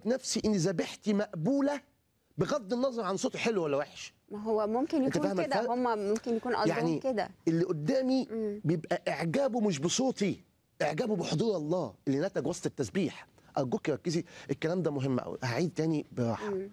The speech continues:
Speaker 2: أوكي.
Speaker 1: علشان إ-، إ-، أنا يعني ما عندناش مانع يبقى عندنا stars، لأن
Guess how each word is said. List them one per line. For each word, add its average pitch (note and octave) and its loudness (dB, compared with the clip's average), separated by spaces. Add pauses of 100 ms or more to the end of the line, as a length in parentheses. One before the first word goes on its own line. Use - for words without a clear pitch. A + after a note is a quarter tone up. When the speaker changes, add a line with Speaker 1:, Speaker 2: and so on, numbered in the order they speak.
Speaker 2:
أوكي. G3+ -8
Speaker 1:
علشان B2+ -2 (500)
إ-، D3+ 6 (160)
إ-، - 0 (120)
أنا F#3+ 2 (260)
يعني C3 0 (100)
ما C#3 0
عندناش F#3+ 0
مانع G#3+ 2
يبقى C#3+ 0
عندنا C#3+ 0
stars، - -10 (680)
لأن F3+ 2